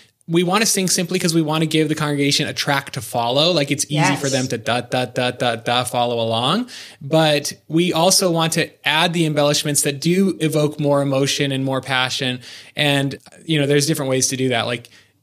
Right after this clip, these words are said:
Speaker 1: embellishing the end of a note so that, you know, there are, they've already sung the note and you're embellishing the end of it and other things like that. So
Speaker 2: Absolutely.
Speaker 1: you can check out the, you can check out the courses later, but,
Speaker 2: Love that.
Speaker 1: and you should definitely check out Charmaine's courses <laughs> 'cause they're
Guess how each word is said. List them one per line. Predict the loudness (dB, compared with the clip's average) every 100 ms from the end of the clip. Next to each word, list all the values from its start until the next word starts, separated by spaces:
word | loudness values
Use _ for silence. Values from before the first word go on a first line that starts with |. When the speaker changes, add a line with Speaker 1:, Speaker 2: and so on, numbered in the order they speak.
| -4
Speaker 1:
embellishing | 0 2 2 0 0
the | -2 0
end | 0 2
of | 0
a | 0
note | -2 -4 -6 -4
so | -2
that, | 0 -2 -2
you | -2 -2
know, | -2 -8 -14 _ _
there | -4 2 4
are, | 4
they've | 4 2
already | 4 2 2
sung | 2 2 2 2
the | 2
note | 2 0
and | 0 0
you're | 0
embellishing | 0 0 0 0 -2
the | -4 -2
end | 0 2
of | 0
it | 0 0
and | 0
other | 0 0
things | 0 -2 0
like | -2 -2
that. | -4 -4
So | -2 -4 -4 -14 _ -2
Speaker 2:
Absolutely. | -2 -2 -4 0
Speaker 1:
you | 2
can |
check | 2
out | 0 -2
the, | -6 -10
you | -8
can | -6
check | -4 -4
out | -4
the | -4
courses | -6 -6 -4
later, | -4 -6
but, | -4 -4
Speaker 2:
Love | -2
that. | -2
Speaker 1:
and | 2
you | 2
should | 2 -2
definitely | 0 0 2 -4
check | -4 -4
out | -6
Charmaine's | -4 -6 -4 -6
courses | -6 -8 -10
<laughs> | -4 -2 0 -2 -4 -4 -4
'cause | -2
they're | -2